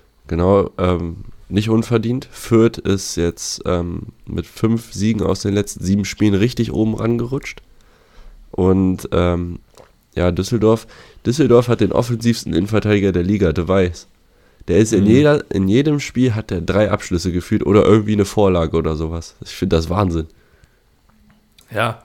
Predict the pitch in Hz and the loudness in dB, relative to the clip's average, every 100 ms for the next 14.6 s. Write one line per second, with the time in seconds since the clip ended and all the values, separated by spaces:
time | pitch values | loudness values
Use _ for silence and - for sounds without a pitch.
0 | _ - 98 104 98 - - _ _ _ | _ -2 2 2 0 -12 -20 _ _ _
1 | _ - 90 117 120 110 107 110 98 110 | _ -8 -6 -4 0 2 2 0 -2 0
2 | 110 104 - 87 - 98 104 - 101 98 | -2 -2 -4 -6 -4 -4 -4 -4 -2 -2
3 | 92 92 _ _ _ _ _ _ _ _ | -4 -8 _ _ _ _ _ _ _ _
4 | _ _ _ _ _ - 95 104 82 107 | _ _ _ _ _ -12 -4 -4 -4 -4
5 | 127 123 110 139 143 139 139 139 127 120 | -4 -4 -2 -2 0 0 0 0 0 2
6 | 101 95 101 135 139 110 107 92 135 165 | 2 2 4 2 0 -2 -2 -2 -4 -4
7 | 180 - - _ _ _ - - - 113 | -4 -8 -20 _ _ _ -20 -12 -6 -2
8 | 120 - 131 131 - - - 87 95 117 | -2 2 2 0 -10 -6 -2 0 0 0
9 | - - 104 - 98 - 165 135 98 95 | -2 -4 -4 -2 -6 -4 0 2 4 4
10 | 123 - - - - - - _ _ _ | 2 -4 -10 -20 -20 -20 -20 _ _ _
11 | - - - 85 - 131 - 98 - - | -20 -20 -6 -4 0 0 0 0 -2 -6
12 | 107 - 139 - 139 120 107 143 - 104 | -8 -6 -8 -6 -4 -2 0 0 2 2
13 | 85 127 139 131 - 131 131 135 - - | 2 0 0 -2 -2 -4 -4 -4 -10 -20
14 | _ _ - - 95 80 | _ _ -20 -10 -6 -6